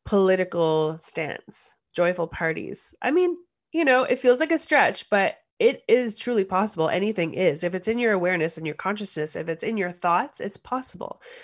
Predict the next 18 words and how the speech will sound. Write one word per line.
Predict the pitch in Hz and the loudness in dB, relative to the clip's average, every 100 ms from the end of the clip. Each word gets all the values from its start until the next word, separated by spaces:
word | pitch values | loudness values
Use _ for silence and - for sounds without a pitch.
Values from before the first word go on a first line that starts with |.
| - | -6
So | - 233 214 202 - - - | 2 4 4 2 -6 -14 -4
I'm | 214 | -4
speaking | 214 226 214 | -4 -4 -4
from | 196 185 175 175 - _ _ | -2 -2 -2 -6 -14 _ _
a | - 185 | -4 -4
Canadian | - 208 196 202 190 - | -2 0 0 0 -2 -2
aspect. | 175 240 - 156 156 175 | -2 -2 -2 -4 -4 -4
However, | - 190 196 190 | -2 0 2 0
I'm | 196 208 | 0 -2
highly | 196 220 339 156 | -2 -2 0 -2
influenced | 165 160 147 214 320 - | -4 -6 -4 -6 -8 -10
by | - 190 | -2 -2
other | 202 | 0
countries | 175 160 165 165 | -4 -8 -10 -10
in | 165 | -8
the | 151 | -6
world, | 156 196 | -4 -4
ex-, | 214 - | -6 -12